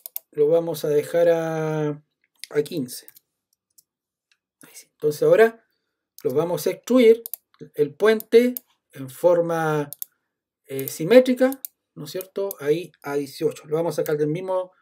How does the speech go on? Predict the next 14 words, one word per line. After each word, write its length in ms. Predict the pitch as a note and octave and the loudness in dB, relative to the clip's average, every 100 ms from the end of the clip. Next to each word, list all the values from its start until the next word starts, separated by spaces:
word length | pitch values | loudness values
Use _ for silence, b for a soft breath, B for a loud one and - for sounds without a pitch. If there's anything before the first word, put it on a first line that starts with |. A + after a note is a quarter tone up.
| _ _ _ _ | _ _ _ _
tablero 380 | D3+ D3+ E3+ D#3 | -2 6 6 6
contrachapado. 680 | D#3+ D3+ - D3+ - - _ _ _ _ _ _ _ _ _ _ _ | -2 -6 -6 -6 -10 -20 _ _ _ _ _ _ _ _ _ _ _
Tal 140 | - | -20
vez 120 | B2+ B2+ | -18 -14
está 100 | C3 | -12
un 100 | B2+ | -10
poco 220 | D3 D#3 | -4 -4
ancha, 240 | F#3+ - | -2 -4
a 140 | - C3 | -2 -4
lo 80 | |
mejor 260 | C3 C3 E3+ | -6 -4 0
puede 180 | D#3+ C#3+ | 2 2
ser 240 | D3+ C#3 | 0 -2
nueve, 420 | D#3+ A3 B3 C4+ | 2 2 2 -2